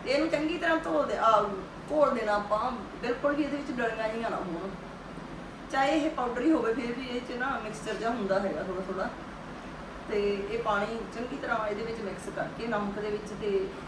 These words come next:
ਫਟਕੜੀ ਮਿਕਸ ਕਰਕੇ, ਫਿਰ ਆਪਾਂ ਦੁਪੱਟਾ ਜਿਹੜਾ ਇਹ ਡੁਬੋਵਾਂਗੇ ਵਿੱਚ।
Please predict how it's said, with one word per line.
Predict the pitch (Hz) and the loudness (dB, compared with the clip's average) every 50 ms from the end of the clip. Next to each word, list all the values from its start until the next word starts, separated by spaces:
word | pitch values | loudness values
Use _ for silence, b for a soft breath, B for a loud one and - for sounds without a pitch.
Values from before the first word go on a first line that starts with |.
| - - - - - - - - - - - | -10 -10 -12 -12 -12 -12 -12 -12 -12 -2 0
ਫਟਕੜੀ | 214 185 185 - 190 196 196 202 202 202 | 2 2 2 0 -2 -2 0 0 0 -2
ਮਿਕਸ | 196 196 196 - 226 226 | -2 -4 -6 -6 -4 -4
ਕਰਕੇ, | - - - - 220 226 - 269 | -4 -4 -4 -4 -6 -6 -4 -4
ਫਿਰ | 233 233 247 240 | -2 0 0 0
ਆਪਾਂ | - - - 202 | 0 0 0 -2
ਦੁਪੱਟਾ | 208 202 208 196 - 214 220 214 | 0 -2 -2 -2 2 4 4 4
ਜਿਹੜਾ | 220 220 233 247 | 4 2 0 0
ਇਹ | 240 - 247 220 | 0 0 0 -2
ਡੁਬੋਵਾਂਗੇ | 208 202 208 233 233 196 190 175 165 165 | -2 -2 -2 -2 -2 -2 -2 -2 -2 -2
ਵਿੱਚ। | 165 156 151 156 156 | -2 -2 -4 -6 -8